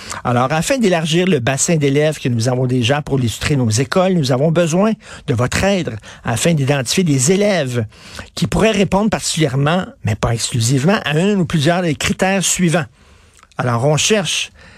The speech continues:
des élèves d'origine asiatique, des élèves taille forte, des élèves qui s'identifient comme appartenant à la communauté L G B T Q I A plus,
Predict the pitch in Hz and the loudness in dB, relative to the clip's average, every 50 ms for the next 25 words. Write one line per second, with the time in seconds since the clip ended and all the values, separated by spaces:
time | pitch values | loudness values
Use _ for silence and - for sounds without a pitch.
0 | - - - _ _ - 117 113 127 120 117 117 151 175 190 196 196 180 151 175 | -20 -20 -20 _ _ -6 -2 0 0 2 2 2 2 4 4 2 2 2 0 0
1 | 156 170 165 165 180 175 165 156 160 175 160 - - 180 - - - - - _ | 0 2 2 2 2 2 2 2 2 2 2 0 -2 -4 -4 -6 -10 -18 -18 _
2 | _ _ - - - - - - _ _ _ - 143 131 123 123 120 117 131 160 | _ _ -20 -20 -20 -20 -20 -20 _ _ _ -6 -2 0 0 0 0 2 2 2
3 | 160 170 180 185 185 175 151 143 139 - - 180 180 180 175 156 - - - 220 | 4 4 4 2 2 2 0 -2 -2 -2 -2 0 0 0 0 -2 -2 -2 0 -2
4 | 202 - - - _ - - 104 - - _ _ _ - - - - - _ _ | -2 -2 -6 -12 _ -10 -10 -10 -10 -12 _ _ _ -20 -20 -20 -20 -20 _ _
5 | _ _ - 131 123 113 127 156 156 175 180 190 175 - - - 147 - - - | _ _ -4 -2 -2 0 2 2 4 4 2 2 -2 -4 -6 -4 -2 -2 0 0
6 | 180 185 202 202 190 - - - - 208 214 180 - 170 156 147 - 147 - - | 0 2 0 0 0 -2 -2 -2 0 0 0 0 0 -2 -2 -2 -4 -4 -4 -4
7 | 175 - - 196 180 180 180 196 180 156 127 117 - 190 175 170 170 170 165 - | -4 -2 -2 0 0 2 2 0 0 0 -2 -2 0 0 0 2 2 2 0 0
8 | - 180 165 - - - 151 165 170 175 160 131 143 180 175 170 165 143 143 175 | 0 -2 -2 -2 -2 -2 0 2 2 2 0 0 0 2 2 2 0 0 0 0
9 | 180 180 170 - - 170 170 165 151 - - - 175 185 170 - - - 175 165 | 0 -2 -4 -6 -4 -2 -2 -2 -2 -4 -6 -2 -2 -2 -2 -4 -4 -2 -2 -2
10 | 143 - - 170 170 165 160 - - 175 165 135 - - - - - - | -2 -2 0 0 0 0 0 -2 -2 0 0 0 -2 -4 -8 -8 -10 -12